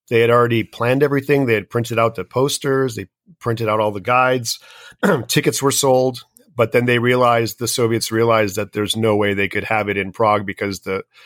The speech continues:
they were afraid of riots and, and everything else, because it was such a sore subject that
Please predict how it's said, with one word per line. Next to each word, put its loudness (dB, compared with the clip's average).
they 2
were 4
afraid 0
of -6
riots 0
and, -6
and -8
everything 0
else, -8
because -8
it -6
was -4
such 0
a -2
sore 0
subject 0
that -2